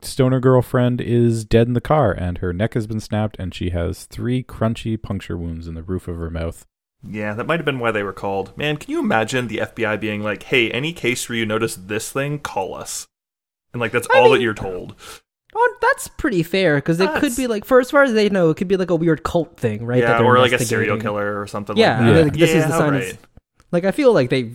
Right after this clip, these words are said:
Speaker 3: already have a bunch of those. Like, th-, that's an M O, essentially.
Speaker 2: Yeah, that's fair.
Speaker 1: Yeah. Or you just put out, like, "Flag any cases, send them to the F B I if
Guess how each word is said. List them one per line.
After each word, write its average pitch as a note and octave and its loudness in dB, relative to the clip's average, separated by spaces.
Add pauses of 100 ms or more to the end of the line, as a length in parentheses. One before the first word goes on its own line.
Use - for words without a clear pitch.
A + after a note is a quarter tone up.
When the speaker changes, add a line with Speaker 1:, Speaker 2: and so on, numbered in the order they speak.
(140)
Speaker 3:
already D3+ 2
have C3+ 2
a A#2+ 4
bunch C3 0
of A2+ -2
those. A2+ -2
Like, E3 -2
th-, A#3 2
that's A#3+ 2
an A3 2
M G#3+ 2
O, A#2 -2
essentially. A2+ -8
Speaker 2:
Yeah, D#3+ 0
that's D#3+ -2
fair. B2+ 4
Speaker 1:
Yeah. F2 -4 (440)
Or D3+ 10
you C#3+ 4
just B2 -2
put B2 2
out, A2+ 2
like, F#2+ -2 (140)
"Flag G2+ 0
any G2 -4
cases, F#2+ -2
send F2+ -4
them F2 -6
to - -4
the F2+ -4
F F2+ -6
B F2+ -4
I E2+ -2
if - -10